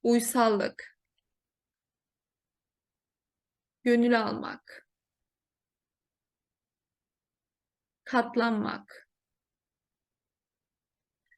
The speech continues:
Başka neler öğüt etti? Bakalım altını çizmiştik.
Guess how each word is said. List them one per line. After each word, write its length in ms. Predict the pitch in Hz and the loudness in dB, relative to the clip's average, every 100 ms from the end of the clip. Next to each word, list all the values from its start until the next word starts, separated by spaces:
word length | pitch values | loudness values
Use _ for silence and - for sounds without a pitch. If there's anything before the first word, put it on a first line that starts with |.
| _ _ | _ _
Başka 320 | 247 247 - 285 | -2 -2 0 2
neler 280 | 277 233 | 4 2
öğüt 260 | 208 208 214 | 2 -2 -2
etti? 240 | 247 - | -6 -6
Bakalım 320 | 220 247 233 233 | -6 -4 0 0
altını 340 | 226 233 233 | 0 0 -2
çizmiştik. 680 | 226 226 214 214 - - | -2 -6 -6 -6 -6 -8